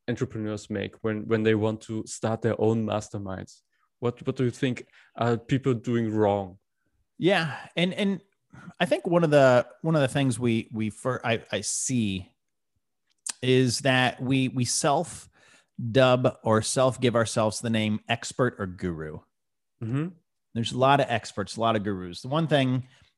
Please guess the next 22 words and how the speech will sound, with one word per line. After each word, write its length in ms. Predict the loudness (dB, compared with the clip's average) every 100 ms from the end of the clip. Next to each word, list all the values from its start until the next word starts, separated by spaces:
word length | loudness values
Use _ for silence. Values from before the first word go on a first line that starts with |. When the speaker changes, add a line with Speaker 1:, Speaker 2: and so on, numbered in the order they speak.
| _ -10
Speaker 2:
that, 600 | -4 0 2 2 -2 -4
that 140 | 0
I 120 | 2 2
always 240 | 0 -2
believed 340 | -2 -2 -2
in 100 | -2
is 140 | -2 -2
you 80 | 0
never 240 | 0 0
give 200 | 2 2
yourself 380 | 2 4 4 4
your 140 | 4 4
own 160 | 4
nickname 560 | 2 0 -4 -6 -8 -12 _ _ -20
Speaker 1:
<laughs> 400 | _ _ _ _ 0 4 2 0 _ _ 0
Speaker 2:
and 140 | 4
you 80 | 4
never 540 | 6 6 6 2 -2 -14 -12 -2
dub 240 | 2 2
yourself 400 | 0 0 0 0
an 80 | 0
expert 480 | -2 -4 -2 -4